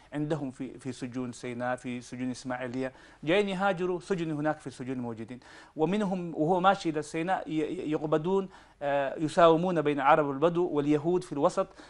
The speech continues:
آه، إذا أنت ما تساوم تدفع ال-، الفدية تقتل وتباع كليتك،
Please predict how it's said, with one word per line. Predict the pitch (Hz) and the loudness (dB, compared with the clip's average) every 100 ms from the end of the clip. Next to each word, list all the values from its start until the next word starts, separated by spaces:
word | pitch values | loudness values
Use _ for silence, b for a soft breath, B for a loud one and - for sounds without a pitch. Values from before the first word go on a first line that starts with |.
| B - | B -6
آه، | 135 135 131 | -2 0 0
إذا | 147 143 | 0 2
أنت | 165 165 | 2 0
ما | 156 175 | 0 0
تساوم | 170 151 170 160 | 0 0 2 2
تدفع | 147 160 - 147 | 0 -4 2 2
ال-، | 139 | 2
الفدية | 127 139 185 175 185 185 - _ - | -4 -4 -6 -2 -4 -4 -18 _ -4
تقتل | 214 202 - - 190 | 2 2 0 -2 -2
وتباع | 143 147 143 127 120 156 196 180 165 | 0 2 4 2 -2 -6 2 2 2
كليتك، | - 147 175 180 185 | -2 -4 -4 0 -2